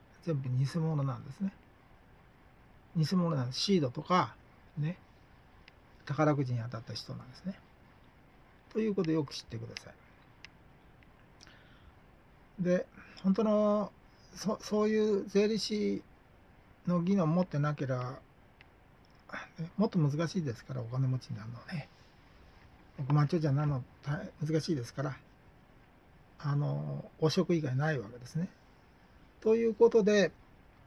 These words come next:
あの、億万長者でもね、そういうふうに宝くじになった人とか、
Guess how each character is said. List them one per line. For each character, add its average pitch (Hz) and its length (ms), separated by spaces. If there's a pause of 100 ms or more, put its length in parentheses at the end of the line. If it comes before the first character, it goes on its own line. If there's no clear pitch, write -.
(460)
あ 180 180
の、 190 540
億 190 180
万 220 160
長 214 260
者 156 540 (1120)
で 180 100
も 135 120
ね、 135 180
そ - 180
う 139 60
い 139 60
う 139 40
ふ - 20
う 135 40
に 127 140 (520)
宝 151 280
く 135 100
じ 139 80
に 123 100
な 131 120
っ 139 60
た 123 100
人 - 200
と - 100
か、 - 180